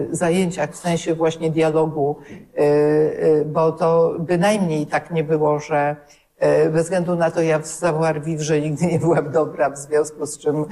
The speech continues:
e, Hamułowata wypowiedź w stosunku do Michała nie jest tutaj, e, jakimś, e, e, t-,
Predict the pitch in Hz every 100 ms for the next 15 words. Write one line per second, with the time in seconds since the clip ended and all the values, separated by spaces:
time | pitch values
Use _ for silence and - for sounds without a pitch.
0 | - - - - 170 190 185 165 185 180
1 | 170 160 175 180 196 208 190 160 - -
2 | - 151 165 156 175 170 165 151 165 156
3 | 147 147 147 143 - - 139 139 - -
4 | _ - 165 147 - 170 165 160 165 160
5 | 160 - 160 156 156 156 160 151 175 165
6 | 160 175 170